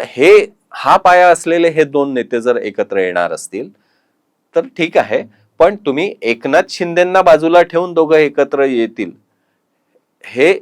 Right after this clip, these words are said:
शक्य नाही, हे लक्षात ठेवा, हे उदय सामंतांनी म्हटलेलं आहे. याचा अर्थ त्यांना एकनाथ शिंदेंनी पण या, अ, या युतीमध्ये, म्हणजे ठाकरे बंधूंच्या युतीमध्ये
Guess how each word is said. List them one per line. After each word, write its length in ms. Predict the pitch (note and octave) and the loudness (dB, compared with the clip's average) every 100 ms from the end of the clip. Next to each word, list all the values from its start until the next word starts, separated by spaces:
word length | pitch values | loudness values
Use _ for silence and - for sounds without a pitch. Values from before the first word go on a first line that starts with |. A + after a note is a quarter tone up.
| - | -8
शक्य 440 | - A#2+ - D#3+ | -8 -8 0 2
नाही, 600 | D#3 C3+ E3 E3+ - - - | 2 0 -6 -10 -16 -8 -2
हे 120 | C#3 | 0
लक्षात 280 | A#2+ - C3+ | 0 -2 -4
ठेवा, 280 | - F2 C#2+ _ _ _ _ - | -4 -6 -8 _ _ _ _ -6
हे 60 | |
उदय 300 | F3 C3 D#3 | -4 2 2
सामंतांनी 500 | D#3 D#3+ E3 D#3 C#3+ | 4 0 0 -4 -4
म्हटलेलं 400 | C3 F2+ F2+ E2 | -4 -8 -8 -10
आहे. 200 | C2+ _ _ _ | -10 _ _ _
याचा 380 | A#2+ A2+ A#2 F3+ | 2 2 4 4
अर्थ 200 | F3+ F3 | 4 2
त्यांना 520 | G3+ G3 D#3 E3+ F#3+ - _ - | 0 0 2 2 0 -4 _ -8
एकनाथ 340 | A#2 C#3 D#3 F3+ | -6 0 0 -2
शिंदेंनी 420 | F3 E3+ F3+ F3+ | -6 -2 -2 -2
पण 240 | F3 F#3+ | -2 -2
या, 380 | F#3 E3+ E3+ E3+ - _ _ _ _ | 0 2 4 2 -4 _ _ _ _
अ, 360 | B2+ A#2 A2 A2+ - _ _ _ _ _ _ _ | -10 -8 -8 -12 -20 _ _ _ _ _ _ _
या 280 | A#2 A2 A#2+ | -6 2 2
युतीमध्ये, 640 | B2 B2 A#2+ A#2 G2+ E2+ | 2 -4 -4 -2 -2 -4
म्हणजे 500 | D#2 _ _ F#2 D#2+ _ | -14 _ _ -14 -14 _
ठाकरे 300 | G2+ - A#2 | -4 0 0
बंधूंच्या 500 | A#2 G#2+ A2 A#2 A#2 | 0 -4 -8 -6 -6
युतीमध्ये 640 | A2+ G2+ G#2+ G2+ F2+ G2+ | -4 -8 -10 -10 -6 -6